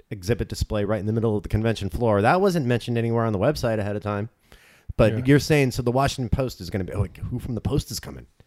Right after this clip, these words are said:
Speaker 2: Uh, Ruth Marcus, like a, like a lot of great journalists.
Speaker 1: Wow.
Speaker 2: They're, they're gonna be doing a lot of stuff there.
Speaker 1: Yeah.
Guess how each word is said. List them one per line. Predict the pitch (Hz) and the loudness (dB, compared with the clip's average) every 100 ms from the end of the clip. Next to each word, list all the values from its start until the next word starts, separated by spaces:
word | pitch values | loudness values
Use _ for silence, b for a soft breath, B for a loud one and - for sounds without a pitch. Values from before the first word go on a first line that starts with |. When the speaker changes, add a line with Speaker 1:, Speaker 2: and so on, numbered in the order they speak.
| - B B B B B B B _ | -16 B B B B B B B _
Speaker 2:
Uh, | 147 123 113 110 | -2 0 0 0
Ruth | 117 120 120 | 2 2 4
Marcus, | 120 131 135 127 117 - - - | 4 6 6 6 6 2 -2 -2
like | 113 | 0
a, | 160 135 - | 2 0 -4
like | 165 131 | -6 -2
a | 113 | 2
lot | 117 113 | 4 2
of | |
great | 98 95 92 | 2 -2 -2
journalists. | 95 95 92 - - - | -4 -2 -4 -6 -10 -12
Speaker 1:
Wow. | 80 | -8
Speaker 2:
They're, | 120 - _ - | -8 -10 _ -6
they're | 110 | -2
gonna | 107 | 0
be | 98 | 0
doing | 101 101 95 90 92 | 0 0 0 -4 -4
a | 98 | -4
lot | 95 | -4
of | 95 | -6
stuff | - 98 - | -6 -6 -4
there. | 107 | -4
Speaker 1:
Yeah. | 87 | -6